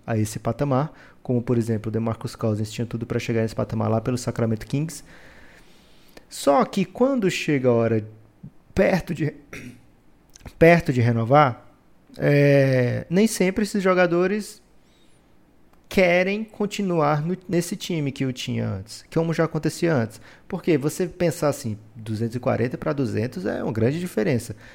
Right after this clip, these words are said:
Mas será que existe muita coisa diferente que eu faço com duzentos e quarenta milhões que eu não consigo fazer com duzentos milhões?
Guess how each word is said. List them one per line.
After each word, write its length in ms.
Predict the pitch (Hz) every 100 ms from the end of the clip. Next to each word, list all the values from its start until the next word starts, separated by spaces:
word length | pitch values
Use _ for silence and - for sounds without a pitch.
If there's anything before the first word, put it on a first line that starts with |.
| -
Mas 140 | 147 -
será 300 | 208 233 302
que 100 | 233
existe 300 | 165 156 147
muita 360 | 139 208 277
coisa 380 | 127 - 127 113
diferente 580 | 110 127 131 113 107 -
que 60 | 123
eu 60 |
faço 360 | - 117 107 -
com 120 | -
duzentos 300 | 113 110 139
e 40 | 160
quarenta 320 | 151 135 135
milhões 400 | 123 113 104 104
que 60 |
eu 60 | 123
não 100 | 151
consigo 340 | 233 170 160
fazer 220 | - 131 131
com 100 | 127
duzentos 320 | 110 110 110
milhões? 400 | 117 151 120